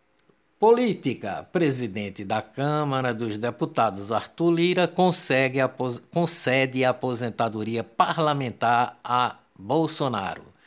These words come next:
Jair Bolsonaro foi deputado federal durante os anos de mil novecentos e noventa e um a dois mil e dezoito. Transição.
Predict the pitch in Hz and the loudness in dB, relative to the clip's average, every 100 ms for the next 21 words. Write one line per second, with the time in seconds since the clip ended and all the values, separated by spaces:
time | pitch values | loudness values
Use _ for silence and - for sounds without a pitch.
0 | - - - 101 85 90 101 104 160 160 | -20 -18 -12 -10 -10 -12 -10 -6 -2 2
1 | 165 175 170 156 120 113 - 107 104 - | 2 2 0 0 0 -4 -4 -4 -4 -4
2 | 123 131 123 131 139 135 127 120 131 135 | -2 0 2 2 0 -2 -4 -4 -4 -6
3 | 104 107 117 120 120 113 107 110 110 110 | -6 -6 -6 -6 -8 -10 -10 -8 -6 -4
4 | 127 165 160 147 127 120 - 104 101 - | -2 -2 0 -2 -2 -6 -6 -6 -8 -10
5 | 95 104 110 113 107 110 147 156 151 160 | -12 -6 -4 -4 -4 -6 -4 -2 -2 -4
6 | 170 - _ _ - 127 123 123 180 165 | -6 -10 _ _ -4 -2 0 4 4 4
7 | 117 117 120 123 123 123 113 127 139 95 | 0 0 0 0 -2 -2 0 0 0 -2
8 | 92 90 - - _ _ _ _ _ - | -8 -12 -14 -20 _ _ _ _ _ -20
9 | _ _ - 190 226 233 226 175 165 208 | _ _ 0 4 4 4 2 0 0 -2
10 | 202 - 120 117 90 | -2 -4 -6 -8 -10